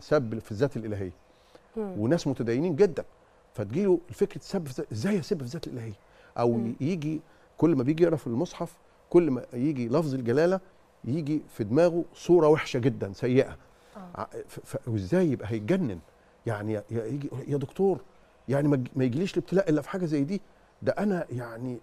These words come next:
Speaker 1: أهم حاجة عندي دي."
Speaker 2: آه، ده سماها ابتلاء كمان، ما
Speaker 1: ابتلاء،
Speaker 2: سماهاش
Speaker 1: ابتلاء
Speaker 2: وسواس
Speaker 1: شديد جدًا.
Speaker 2: قهري.
Speaker 1: طيب، آه، بيستغفر، يستغفر تزيد، يستغفر تزيد.
Speaker 2: مم.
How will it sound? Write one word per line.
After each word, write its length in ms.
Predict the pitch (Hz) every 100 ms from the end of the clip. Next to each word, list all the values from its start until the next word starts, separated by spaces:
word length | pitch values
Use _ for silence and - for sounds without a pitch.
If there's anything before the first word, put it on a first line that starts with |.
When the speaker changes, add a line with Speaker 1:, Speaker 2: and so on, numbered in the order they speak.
| _
Speaker 1:
أهم 280 | 123 214 196
حاجة 240 | 156 190 190
عندي 220 | 190 160
دي." 100 | 190
Speaker 2:
آه، 80 | 240
ده 100 | 214
سماها 280 | 220 220
ابتلاء 400 | 285 233 220 277
كمان، 380 | - 190 214 240
ما 60 | 190
Speaker 1:
ابتلاء، 220 | 202 190
Speaker 2:
سماهاش 560 | 135 180 269 - - 214
Speaker 1:
ابتلاء 220 | 190 180
Speaker 2:
وسواس 140 | 185
Speaker 1:
شديد 240 | 117 - 240
جدًا. 140 | 254
Speaker 2:
قهري. 240 | 277 196 160 _ _ - _ _
Speaker 1:
طيب، 300 | 160 175 127 - -
آه، 140 | 131 120
بيستغفر، 640 | 120 143 - 196 156 107 - - _ _ -
يستغفر 380 | 120 220 202 202
تزيد، 380 | 202 185 196 101 - _
يستغفر 340 | 127 - 175 180
تزيد. 360 | - 175 175 - -
Speaker 2:
مم. 220 | 208 190